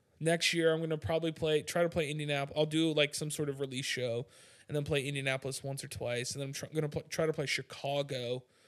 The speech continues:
four to six times, and then I'm gonna kinda, I think I'm gonna do my loop a little bit, um, which is, like,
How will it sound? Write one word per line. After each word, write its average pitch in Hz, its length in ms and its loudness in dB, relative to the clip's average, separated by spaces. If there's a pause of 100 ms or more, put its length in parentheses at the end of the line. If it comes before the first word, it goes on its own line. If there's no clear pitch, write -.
(1300)
four 160 300 2
to 139 80 4
six - 300 2
times, 131 600 -2 (500)
and 147 160 2
then 160 200 6
I'm 156 120 2
gonna 143 160 4
kinda, 139 340 -2 (100)
I 143 100 2
think 175 200 -2
I'm 147 100 2
gonna 139 160 0
do 139 220 0
my 131 180 0
loop 143 440 0 (260)
a 165 80 2
little 175 220 2
bit, 180 320 0 (420)
um, 123 500 -6 (1000)
which 147 220 -2
is, 139 160 -2
like, 123 400 2